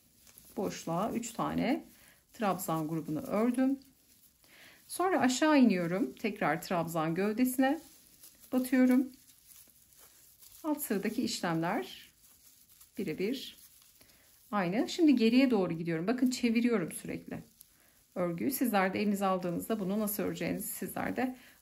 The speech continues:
rahatlıkla göreceksiniz. Seyrederken biraz karmaşık gibi gelebilir ama elinize aldığınız zaman,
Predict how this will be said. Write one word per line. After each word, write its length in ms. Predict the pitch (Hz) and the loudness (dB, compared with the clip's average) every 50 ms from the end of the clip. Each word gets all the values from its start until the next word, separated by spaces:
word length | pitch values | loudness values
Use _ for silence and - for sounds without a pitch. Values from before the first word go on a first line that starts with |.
| - | -6
rahatlıkla 400 | 233 208 180 - - - - 220 | -4 -4 -4 -4 -6 -8 -6 -4
göreceksiniz. 920 | 226 226 202 190 185 180 180 175 175 - - - - 285 - - - - - _ - - _ - - - - - - - _ _ | -2 0 0 -2 -2 -2 -4 -6 -6 -8 -6 -4 -4 -4 -4 -6 -8 -10 -12 _ -20 -20 _ -20 -20 -20 -20 -20 -20 -20 _ _
Seyrederken 680 | - - - 247 233 240 233 233 240 254 254 247 226 226 | -12 -4 -2 0 2 2 2 2 0 2 2 2 2 4
biraz 240 | 226 226 226 233 - | 4 2 2 0 0
karmaşık 480 | - 233 220 220 226 226 - - - | -2 0 2 2 2 0 0 -4 -6
gibi 160 | - 214 208 196 | -4 -4 -4 -2
gelebilir 360 | 214 208 208 214 233 269 330 | -2 -2 -2 -2 0 0 2
ama 240 | 294 220 175 - - | 2 2 0 0 -2
elinize 320 | 208 214 220 226 226 226 220 | -2 0 0 0 0 2 0
aldığınız 420 | 220 214 208 233 226 226 226 226 | 0 0 0 2 2 2 2 2
zaman, 360 | - 185 190 220 277 294 - | 0 -2 0 2 0 0 -2